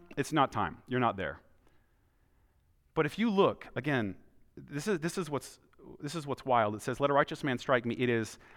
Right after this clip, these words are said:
kindness. That word there is hesed, loving kindness. You can read the book of Ruth. It's an illustration of hesed love, that, this idea of sacrificial and giving love. It's the character of God and the love he has for us. And so if your desire to rebuke someone and correct them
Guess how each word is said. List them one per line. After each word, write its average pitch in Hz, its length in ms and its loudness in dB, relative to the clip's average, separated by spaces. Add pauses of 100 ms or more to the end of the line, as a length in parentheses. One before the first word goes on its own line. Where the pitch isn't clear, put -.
(140)
kindness. 135 440 4
That 131 180 4
word 139 200 0
there 147 160 0
is 107 100 -4
hesed, 151 540 -2
loving 123 360 2
kindness. 147 680 -4 (460)
You 123 80 -12
can 135 100 4
read 127 120 4
the 123 40 4
book 131 160 -2
of 104 120 -4
Ruth. 135 220 2
It's 131 120 -4
an 104 100 -2 (100)
illustration 135 640 0
of 120 140 -2
hesed 123 420 0
love, 127 300 2
that, 110 160 -2 (320)
this - 140 -14
idea 131 260 -2
of 104 80 -8
sacrificial 127 680 -4
and 110 80 -4
giving 117 280 -4
love. 120 160 -4 (220)
It's - 160 -10
the - 80 -8
character 151 420 -4
of 104 120 -8
God 120 360 -2
and 127 80 -6
the 107 60 -2
love 107 240 -4
he 123 140 -4
has 117 220 0
for 113 240 -4
us. 127 340 -8 (380)
And 151 140 2
so 151 140 2
if - 140 -2
your 175 200 6
desire 147 440 4
to 156 100 -2
rebuke 127 380 0
someone 151 360 -2
and 127 100 -2
correct 127 380 0
them 151 240 -2